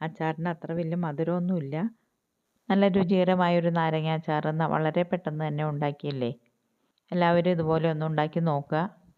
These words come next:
ഇത് ഞാനൊരു ചെറിയ ക്വാണ്ടിറ്റിയിലാണ് ഉണ്ടാക്കിയിട്ടുള്ളൂ.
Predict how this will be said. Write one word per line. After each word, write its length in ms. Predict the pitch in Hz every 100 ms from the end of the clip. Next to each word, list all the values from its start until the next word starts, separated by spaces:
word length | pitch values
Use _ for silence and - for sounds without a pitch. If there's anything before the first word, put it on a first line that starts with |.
| - _ -
ഇത് 120 | 170
ഞാനൊരു 460 | 170 175 170 175 175 170
ചെറിയ 300 | - 185 170
ക്വാണ്ടിറ്റിയിലാണ് 760 | 185 180 165 156 165 151 160 151
ഉണ്ടാക്കിയിട്ടുള്ളൂ. 720 | 160 147 139 139 143 139 123